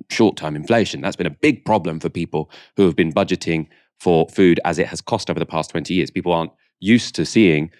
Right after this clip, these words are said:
the price of a particular good go up by fifteen, twenty, thirty percent in, in a year. So that's why it's caused massive problems for people today. But over the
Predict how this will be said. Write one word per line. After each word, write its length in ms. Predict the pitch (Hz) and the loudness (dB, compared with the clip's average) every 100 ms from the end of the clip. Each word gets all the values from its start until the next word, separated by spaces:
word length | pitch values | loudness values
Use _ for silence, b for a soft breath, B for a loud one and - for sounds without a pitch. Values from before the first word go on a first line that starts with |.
| b | b
the 80 | - | -6
price 240 | 95 85 | -2 0
of 60 | 82 | -2
a 60 | |
particular 340 | 80 - - 85 | -4 -8 -4 -2
good 220 | 85 - _ _ | -2 -6 _ _
go 220 | 92 95 | 2 4
up 260 | 104 - - - _ _ - | 4 2 -4 -20 _ _ -2
by 360 | 80 73 71 - _ _ | 0 0 -2 -8 _ _
fifteen, 380 | - 92 85 73 | -2 0 0 -2
twenty, 320 | - 82 - | -4 -8 -6
thirty 260 | 80 82 - | -4 -4 -4
percent 320 | - - 76 - | -8 -6 -4 -4
in, 200 | 78 - | -6 -4
in 100 | 78 | -2
a 40 | |
year. 160 | 73 65 | -2 -2
So 120 | - | -4
that's 120 | 92 | -4
why 120 | 90 | -4
it's 80 | 80 | -4
caused 300 | - 82 76 _ _ - | -4 -6 -6 _ _ -8
massive 440 | 90 - 85 76 _ _ | -6 -2 -2 -4 _ _
problems 420 | - 90 82 73 | -2 0 0 -2
for 80 | - | -6
people 440 | - 85 - 76 - | -8 -8 -6 -8 -6
today. 380 | 98 98 78 80 B - | 0 2 2 -4 B -2
But 280 | 110 - _ _ _ _ | -2 -2 _ _ _ _
over 120 | 131 | 0
the 160 | 117 | 2